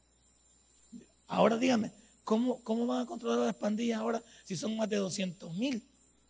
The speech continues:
pandilleros? Y no han incluido en los doscientos mil a las familias de estos muchachos. Yo digo que estamos hablando más de un millón de personas involucradas.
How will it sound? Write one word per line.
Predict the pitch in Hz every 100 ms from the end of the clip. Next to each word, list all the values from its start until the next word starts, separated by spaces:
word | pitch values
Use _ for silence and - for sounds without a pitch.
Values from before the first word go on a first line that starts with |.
| _ _
pandilleros? | - 160 156 208 285 208 - - - - - - -
Y | 165
no | 170 202
han | 294
incluido | 339 302 285 302 220 190 214 - -
en | 180
los | 170
doscientos | 160 160 180 156 175
mil | 240 294 240 - - -
a | 165
las | 156 135
familias | - 160 202 240 175
de | 165
estos | - 160
muchachos. | 147 139 147 135 - - - _ - - - - - - - - - _ - - - - - - - - - - - - - - - - - - -
Yo | 175 170
digo | 165 196
que | 208
estamos | 208 220
hablando | 214 233 247
más | 254 240
de |
un | 240 208
millón | 185 190 185
de |
personas | 165 151 151 190 160
involucradas. | 156 156 147 185 190 160